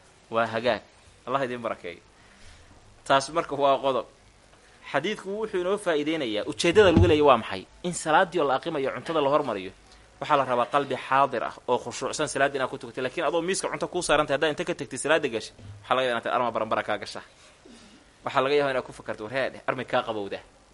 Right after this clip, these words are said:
Waxaa laga yaabaa inaad tidhahdo, "Arma bisadii wax kaa daadiyaa." Maanta oo dhanba qofkii salaadda tukanaya maba joogaba. Saxankii iyo xeeradii uu meesha miiska uga soo tagaa qalbigiisu ku callaqan yahay.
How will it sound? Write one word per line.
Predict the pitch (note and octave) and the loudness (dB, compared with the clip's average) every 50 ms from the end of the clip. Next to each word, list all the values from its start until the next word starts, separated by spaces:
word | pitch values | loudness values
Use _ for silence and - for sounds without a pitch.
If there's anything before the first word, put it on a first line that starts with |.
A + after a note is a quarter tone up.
| _ _ - - - - - - - - | _ _ -20 -20 -20 -20 -20 -20 -16 -14
Waxaa | - - - C3+ | -4 -2 0 0
laga | C3 C#3+ | 2 2
yaabaa | D3 C#3 C3+ | 0 0 0
inaad | C#3 B2+ - | -2 -4 -4
tidhahdo, | - A#2+ A#2+ - | -6 -6 -4 -4
"Arma | C3 C#3 B2+ | -2 -2 -4
bisadii | A#2+ A#2 - - C3 B2+ | -4 -4 -6 -6 -4 -4
wax | A2+ A2 - | -4 -4 0
kaa | - B2 | 0 0
daadiyaa." | A#2+ A#2+ A2 G#2+ G2 F#2+ G2 F2+ - - - - - - | 0 0 -4 -4 -6 -10 -14 -16 -18 -20 -20 -20 -18 -4
Maanta | D3 F3+ B3 C4+ C4+ - A3 | 0 2 2 4 2 0 -2
oo | A3 | -2
dhanba | A#3 G#3+ F3 D3+ | -2 -2 -2 -4
qofkii | G3+ G3 - D#3 | -6 -6 -6 -4
salaadda | - D3+ D#3+ E3 D3 | -2 0 0 0 -2
tukanaya | - - - D3 C#3 D3 | -4 -4 -2 -2 0 2
maba | G3+ A3+ A#3+ | 2 2 2
joogaba. | A#3 - - D3 C#3+ C#3+ C3 - - - - - - - - - - - - _ - | 0 0 0 0 0 0 -2 -4 -8 -16 -20 -20 -20 -20 -20 -20 -20 -20 -20 _ -4
Saxankii | - G#3 F#3+ F3+ F3+ D#3+ D3 - F#3+ | 0 2 2 2 2 0 -2 -6 -6
iyo | F3+ D#3 C#3+ | -4 -4 0
xeeradii | - D3+ D3 F3 F3 E3 | 0 2 2 2 0 0
uu | C#3+ C#3 | -4 -4
meesha | D3+ D#3+ F#3 F3 - | -2 -2 -2 -2 -2
miiska | E3 G3 G3+ - - D#3+ | -4 -4 -6 -2 0 0
uga | D3+ E3+ | 0 0
soo | F3+ - D#3+ D3 | 0 -2 -4 -4
tagaa | - D#3 D#3 C#3+ | 0 0 2 2
qalbigiisu | D3+ D3+ D3 F3 G3 E3+ - - | 2 0 0 -2 -4 -4 0 2
ku | - | 4
callaqan | D#3+ D3 D3+ D3 D3 D#3 D#3 | 6 6 6 6 4 2 0
yahay. | C#3+ B2 G2+ - | 0 -2 -6 -8